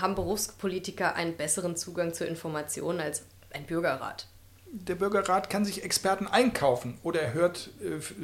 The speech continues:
Speaker 2: vielleicht auf diese. Die Experten im Bundestag werden nur bestellt, um die Meinung der Partei zu bestätigen.
Speaker 1: Dann haben wir immer noch ein Problem mit der Repräsentativität.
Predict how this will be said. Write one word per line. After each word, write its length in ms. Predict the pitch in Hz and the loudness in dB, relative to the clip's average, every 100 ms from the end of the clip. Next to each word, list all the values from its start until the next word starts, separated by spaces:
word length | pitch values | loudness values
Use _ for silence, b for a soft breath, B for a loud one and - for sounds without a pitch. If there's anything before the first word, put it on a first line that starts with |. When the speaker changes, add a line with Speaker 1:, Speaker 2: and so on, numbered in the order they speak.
| - | -8
Speaker 2:
vielleicht 540 | - 160 160 165 - - | -4 4 4 4 -2 -2
auf 200 | 143 - | -2 -2
diese. 380 | 165 135 123 - B B B B B B B B | -4 0 0 0 B B B B B B B B
Die 80 | 82 | -8
Experten 540 | - - - - - | -4 -2 0 -2 -4
im 140 | 156 135 | -6 -4
Bundestag 640 | 147 208 - 190 185 - | 0 0 2 0 0 2
werden 200 | 165 156 | 2 4
nur 140 | 156 160 | 2 2
bestellt, 600 | 147 - 147 147 139 - | 2 6 8 8 4 -4
um 120 | 151 | 0
die 100 | 143 | 0
Meinung 540 | 131 131 127 147 143 131 | 2 2 2 2 2 0
der 80 | 131 | -2
Partei 420 | 123 120 214 180 | -4 -2 0 0
zu 220 | - 127 | -2 -4
bestätigen. 540 | 113 - 127 - 127 - - - - B B B B | -4 -4 -4 -6 -12 -16 -20 -20 -20 B B B B
Speaker 1:
Dann 240 | 170 196 | 0 4
haben 240 | 220 233 220 | 6 6 6
wir 160 | 220 | 6
immer 240 | 233 262 214 | 6 6 6
noch 180 | 165 | 4
ein 160 | 160 160 | 0 -4
Problem 400 | 160 165 165 165 | -4 -4 0 2
mit 140 | 165 | 2
der 160 | 165 160 | 0 -2
Repräsentativität. 1200 | 165 - 165 170 175 165 165 160 - 151 147 | -4 -4 -4 -4 -4 -6 -6 -8 -4 -4 -2